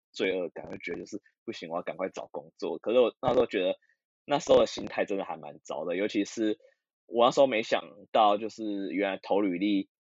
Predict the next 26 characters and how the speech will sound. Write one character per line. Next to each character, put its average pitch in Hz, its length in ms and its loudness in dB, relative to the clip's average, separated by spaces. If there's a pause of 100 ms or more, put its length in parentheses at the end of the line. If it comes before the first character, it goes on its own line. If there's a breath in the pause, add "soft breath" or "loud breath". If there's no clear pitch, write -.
其 101 200 0
实 101 100 -10
等 92 180 0
到 104 120 0
面 117 200 -4
试 - 140 -10
通 98 180 -4
知 98 120 -6
可 85 120 -6
能 78 120 -10
会 95 140 -2
等 76 320 -8
一 104 100 -4
两 87 240 -2
个 76 260 -10
礼 76 120 -16 (120)
拜 80 180 -2
之 - 280 -20
类 71 200 -8
的， 62 120 -16
就 92 100 -16
是 95 120 -8
会 117 160 0
有 87 80 -2
一 85 40 -6
个 82 280 -4